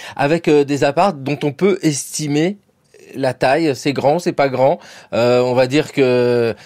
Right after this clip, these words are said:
bah, entre le nombre de personnes qui y habitent et le nombre de mètres carrés, va falloir essayer de comprendre un peu comment ça se passe à Rome.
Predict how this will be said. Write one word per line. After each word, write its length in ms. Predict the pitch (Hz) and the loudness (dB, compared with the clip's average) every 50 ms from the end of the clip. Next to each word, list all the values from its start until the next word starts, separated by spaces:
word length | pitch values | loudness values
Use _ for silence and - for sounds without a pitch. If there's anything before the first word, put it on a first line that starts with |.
| - - - _ _ - - | -20 -20 -20 _ _ -14 -8
bah, 680 | 80 76 107 117 110 110 104 95 107 101 92 85 78 - | -4 -2 -2 -2 0 -2 -2 -2 -2 -2 -2 -4 -4 -6
entre 260 | - 110 - - 123 | -8 -10 -8 -8 -6
le 120 | 120 120 120 | -6 -4 -4
nombre 180 | 120 131 123 | -6 -8 -6
de 100 | - 135 | -6 -6
personnes 380 | 123 - 123 117 - 139 127 110 | -4 -2 -4 -4 -4 -6 -8 -8
qui 140 | - 131 131 | -10 -6 -2
y 80 | 127 | 0
habitent 280 | 127 123 117 131 143 - | 0 0 -2 -4 -4 -2
et 80 | 131 110 | -2 0
le 140 | 107 113 | 0 -2
nombre 300 | 107 113 123 131 131 131 | -2 -2 -4 -4 -4 -6
de 160 | 120 110 117 120 | -6 -4 -4 -4
mètres 320 | 113 117 117 - - 120 | -2 -4 -4 -4 -6 -6
carrés, 320 | 110 - 123 113 113 139 160 | -4 -2 -2 0 0 0 0
va 160 | 147 127 110 | -2 -2 -2
falloir 260 | - 120 117 120 117 | -2 -2 0 0 0
essayer 280 | 120 113 - 120 127 139 | 0 -2 -4 -4 -4 -4
de 60 | - | -2
comprendre 360 | - - 117 107 - 147 135 | -4 -6 -4 -2 -2 -2 -2
un 40 | 117 | -2
peu 120 | - - | -2 -4
comment 260 | 123 - 127 117 120 127 | -4 -2 -2 0 0 0
ça 160 | - 131 113 | 0 -2 -4
se 80 | 104 | -4
passe 240 | - - 117 104 - | -2 -2 -2 -2 -2
à 80 | 104 95 | -4 -4
Rome. 320 | 85 101 92 85 90 87 | -2 -2 -4 -4 -6 -10